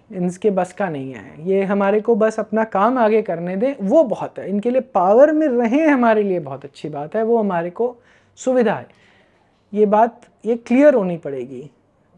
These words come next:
हिंदू रिवाइवलिज्म, हिंदू रिसर्जेंस, अ, इस देश में आई है और मोदी जी और ये गवर्नमेंट,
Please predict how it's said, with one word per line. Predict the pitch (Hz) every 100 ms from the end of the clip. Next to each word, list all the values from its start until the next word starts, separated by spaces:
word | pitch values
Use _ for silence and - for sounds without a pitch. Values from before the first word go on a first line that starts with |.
| _ _
हिंदू | 170 220 233 240 277 285
रिवाइवलिज्म, | 220 185 190 202 208 233 226 214 240 240
हिंदू | 190 190 214
रिसर्जेंस, | 196 165 196 185 180 214 240 233 - _ _ _ _ _ _ _ _ _ _ _ -
अ, | 180 185
इस | 208 202
देश | 156 180 190 190
में | 170
आई | 151 156
है | 196 269 - _ _ _ _ _
और | 185 185 190 196 190 - _ -
मोदी | 160 180 190 226
जी | 214 254 262
और | - 180 185
ये | 170
गवर्नमेंट, | 151 170 208 262 269 262